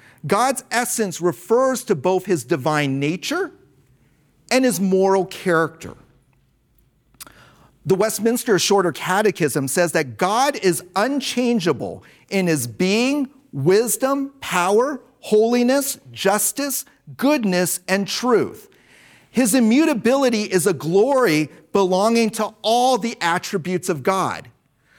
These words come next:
So when you think with me all the other attributes of God that you already know and that we will continue to study, all of that, all of those attributes are linked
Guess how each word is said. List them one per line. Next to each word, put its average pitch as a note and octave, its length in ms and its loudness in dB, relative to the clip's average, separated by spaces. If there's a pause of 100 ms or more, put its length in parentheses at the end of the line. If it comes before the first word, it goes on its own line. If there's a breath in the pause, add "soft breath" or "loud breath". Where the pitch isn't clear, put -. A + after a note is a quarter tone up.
(100)
So B3+ 220 0
when A3+ 180 0
you G#3+ 100 0
think D#4 380 -8
with A#3+ 180 -2
me G#3 440 -4
all A#3 240 -4
the A#3 180 -2
other G#3 340 -2
attributes E3+ 600 -4
of C3+ 160 -4
God C#3+ 260 2
that D3 160 -6
you C#3+ 120 -6
already E3 500 -4
know B2 420 -4 (260 soft breath)
and D3+ 160 -8
that D3 280 -2
we D3+ 120 -4
will D3+ 160 -2
continue F3 480 -10
to D#3+ 120 -4
study, C3 640 -6 (720)
all C#4 320 -4
of F3 220 -4
that, E3 440 -6 (220)
all B3 200 -6
of A3+ 100 -4
those A#3 260 -2
attributes E3 760 -4
are F3+ 160 -2
linked F3+ 720 -6